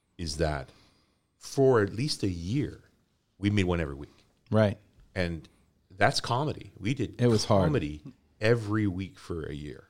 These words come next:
Speaker 2: That's back when I was a dilettante and I could afford the time to edit
Speaker 1: <laughs> Well,
Speaker 2: eight hours
Speaker 1: Yeah.
Speaker 2: e-, of editing a week.
Speaker 1: Yeah, because the, only you could edit those shows. And
Speaker 2: Right.
Speaker 1: you did a great job. Like, there's a lot of subtlety to the editing of a comedy show versus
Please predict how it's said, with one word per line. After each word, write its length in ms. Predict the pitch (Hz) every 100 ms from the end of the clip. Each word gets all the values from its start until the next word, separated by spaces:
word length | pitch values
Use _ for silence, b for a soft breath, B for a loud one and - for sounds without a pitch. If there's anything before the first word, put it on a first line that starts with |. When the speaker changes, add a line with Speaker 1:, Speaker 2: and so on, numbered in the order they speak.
| _ _ _ _ -
Speaker 2:
That's 120 | 113
back 240 | - 117
when 80 | 120
I 80 | 107
was 120 | 104
a 60 | 98
dilettante 500 | 101 107 101 85 80
and 100 | 85
I 80 | 82
could 120 | 92
afford 300 | - 104 92
the 60 |
time 380 | 92 - 104 98
to 160 | 92 -
edit 280 | 143 120 - 165
Speaker 1:
<laughs> 160 | - -
Well, 220 | 147 131
Speaker 2:
eight 160 | 135 131
hours 520 | 123 120 110 107 - -
Speaker 1:
Yeah. 280 | - 104 87 -
Speaker 2:
e-, 120 | 110
of 140 | 120 107
editing 360 | 123 120 104
a 80 | 98
week. 180 | 101 117
Speaker 1:
Yeah, 100 | 131
because 300 | 113 113 113
the, 320 | 131 120 - -
only 340 | 127 147 156
you 180 | 123 127
could 180 | 139 113
edit 220 | 87 78
those 200 | 82 73
shows. 600 | - 104 76 - - - - _
And 100 | 107
Speaker 2:
Right. 80 | 92 82
Speaker 1:
you 60 |
did 80 | 95
a 40 |
great 340 | 90 117 120 -
job. 340 | 110 87 65
Like, 140 | 80 80
there's 120 | 90
a 60 |
lot 180 | 95 123
of 80 | 98
subtlety 560 | - 123 110 95 - 73
to 100 | 80
the 160 | 82
editing 280 | 87 80 73
of 80 | 73
a 20 |
comedy 380 | - 107 92 69
show 300 | - 57 52
versus 520 | - 80 - 76 67